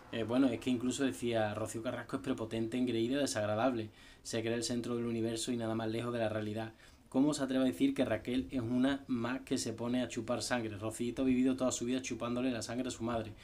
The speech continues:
Vivió como una reina sin dar golpe y le dio muchos quebraderos de cabeza a su madre por el estilo, el estilo de vida que llevaba". O sea, es que fijarse que, es que todo lo que os pueda leer sobre este artículo es increíble.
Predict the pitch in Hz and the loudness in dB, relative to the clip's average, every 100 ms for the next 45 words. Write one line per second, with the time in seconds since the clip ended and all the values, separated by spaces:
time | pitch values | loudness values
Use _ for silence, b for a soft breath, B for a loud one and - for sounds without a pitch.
0 | B B B - 117 117 156 135 120 147 | B B B -4 0 4 4 4 4 4
1 | 117 120 131 135 135 135 113 123 123 131 | 4 4 6 6 6 4 0 2 4 2
2 | 131 135 135 139 160 139 131 135 147 - | 4 2 2 2 4 6 8 6 4 -2
3 | 120 117 127 117 123 135 117 127 135 113 | 0 2 2 0 0 -2 -2 -4 -4 -4
4 | 117 127 131 139 B B - 123 135 131 | 0 0 0 -2 B B -6 2 4 4
5 | 113 120 120 135 139 139 123 117 110 107 | 2 -2 2 2 2 0 0 0 -4 -4
6 | 131 127 135 123 113 127 139 135 123 131 | 0 2 2 2 0 2 2 2 0 0
7 | 110 123 120 104 B B B B - - | 0 -2 -4 -8 B B B B -6 -2
8 | 117 - 131 120 107 117 - 151 127 131 | 0 -2 -4 -2 0 0 0 -4 0 0
9 | 147 131 - 139 135 - 123 135 139 139 | 0 -4 -2 -2 0 -2 0 2 2 0
10 | - 135 120 123 156 - 120 120 127 107 | 2 2 2 2 2 0 -2 -2 -2 -2
11 | 123 123 143 139 135 139 113 113 131 226 | -2 0 0 2 0 0 2 2 2 0